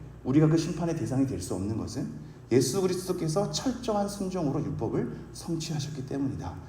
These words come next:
이것이 다시 강조되고 있습니다. 바라옵기는 우리가 매일마다, 매 순간마다, 심판 앞에 놓여있는 모든 순간마다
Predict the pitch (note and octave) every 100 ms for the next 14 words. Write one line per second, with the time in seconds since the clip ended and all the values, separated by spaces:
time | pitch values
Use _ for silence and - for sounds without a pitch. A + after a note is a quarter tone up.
0 | - - F#2 G2 - - G2 - F#2+ F#2
1 | E2+ - - F#2+ F2+ - - - - -
2 | - - - - - - - B2 B2 -
3 | A2+ D3 - - - - A2+ C#3+ D#3+ D3+
4 | D3+ - - F#3+ E3 - - - - -
5 | D3 D#3 - - - - - - - -
6 | F#3 F#3+ F3 D#3 E3+ A#2+ A2+ B2+ B2+ B2
7 | G2+ A2+ C3+ - C#3 C3 - -